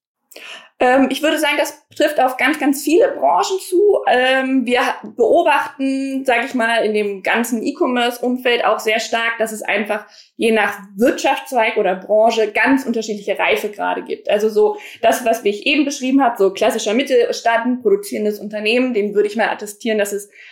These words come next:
an vielen Stellen, ähm, noch einen niedrigeren Reifegrad gibt, als jetzt zum Beispiel, wenn man das vergleicht, im Bereich Fashion oder Elektronik, wo einfach, ähm, sehr, sehr viel schon online, ähm, vertrieben wird,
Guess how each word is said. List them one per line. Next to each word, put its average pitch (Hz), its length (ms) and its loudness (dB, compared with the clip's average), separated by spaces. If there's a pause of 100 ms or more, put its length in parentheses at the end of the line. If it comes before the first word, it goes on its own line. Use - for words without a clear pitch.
an 202 160 -2
vielen 277 500 2
Stellen, 226 800 0
ähm, 196 240 -2
noch 190 160 -6
einen 190 280 -12 (120)
niedrigeren 294 720 2
Reifegrad 247 800 0
gibt, - 380 -4
als 214 240 2
jetzt 208 160 0
zum 220 100 -4
Beispiel, 196 300 -2
wenn 196 100 0
man 196 80 -2
das 196 140 -4
vergleicht, 196 440 -4 (360)
im 220 100 4
Bereich 202 220 2
Fashion - 440 -2
oder 190 180 0
Elektronik, - 640 0 (100)
wo 190 380 4
einfach, 208 760 0
ähm, 196 440 2 (240)
sehr, 240 300 2
sehr 220 160 0
viel 240 260 -2
schon 190 220 0
online, 190 760 0
ähm, 185 460 0
vertrieben 214 560 0
wird, 202 260 2